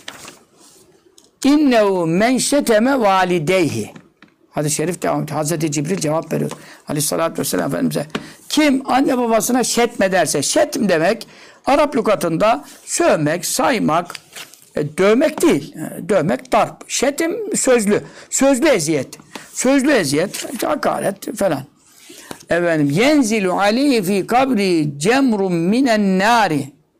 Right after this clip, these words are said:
Kabrinde ona, mezara girer girmez kabrinde ona ateş közleri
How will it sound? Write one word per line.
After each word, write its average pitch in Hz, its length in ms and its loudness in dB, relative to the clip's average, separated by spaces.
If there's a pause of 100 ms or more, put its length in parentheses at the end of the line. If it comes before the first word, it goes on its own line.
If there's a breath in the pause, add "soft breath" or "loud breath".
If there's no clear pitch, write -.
(2500 loud breath)
Kabrinde 240 600 2
ona, 240 480 2
mezara 240 380 2
girer 220 320 0
girmez 175 460 -2
kabrinde 214 520 -2
ona 220 280 0
ateş 285 520 0
közleri 214 680 2